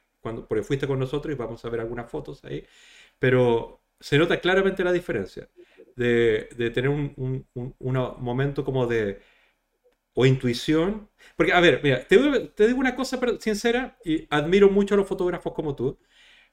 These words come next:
porque siento que ven el futuro para retratar el pasado, en el sentido de que tienen que a presionar el gatillo de la cámara instantes antes de que suceda lo que va a suceder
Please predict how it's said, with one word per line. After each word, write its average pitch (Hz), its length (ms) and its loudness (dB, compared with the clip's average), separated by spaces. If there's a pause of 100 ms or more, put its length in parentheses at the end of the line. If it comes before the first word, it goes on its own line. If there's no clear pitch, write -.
porque 143 260 0
siento 202 520 4
que 165 120 0
ven 175 180 0
el 185 120 -2
futuro 156 840 -2
para 160 220 2
retratar 151 400 -2
el 143 140 0
pasado, 87 440 -10 (440)
en 135 100 0
el 131 60 4
sentido 147 320 0
de 160 80 2
que 143 100 -2
tienen 175 360 -2
que 151 440 -2 (760)
a 151 120 -6
presionar 160 480 2
el 170 200 2
gatillo 156 480 2
de 156 80 4
la 143 100 2
cámara 135 500 -2 (340)
instantes 208 720 2
antes 247 600 -2
de 190 100 2
que 190 80 -2
suceda 165 680 0
lo 120 120 -4
que 131 120 -2
va 131 80 -2
a 127 40 -2
suceder 123 580 -4